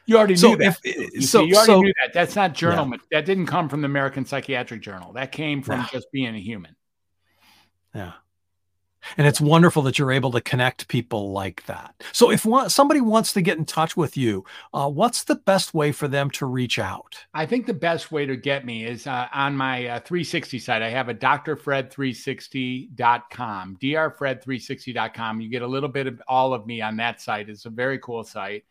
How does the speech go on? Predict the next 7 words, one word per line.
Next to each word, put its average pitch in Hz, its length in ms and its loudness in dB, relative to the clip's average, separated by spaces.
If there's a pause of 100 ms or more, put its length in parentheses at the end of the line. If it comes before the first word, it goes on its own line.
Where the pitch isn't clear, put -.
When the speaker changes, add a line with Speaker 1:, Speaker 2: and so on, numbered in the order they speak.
(460)
Speaker 1:
My 127 200 4
Welcome 170 360 6
to 165 120 -10
Humanity 139 720 -2
dot 123 300 2
net 123 300 -4 (180)
website 117 640 -4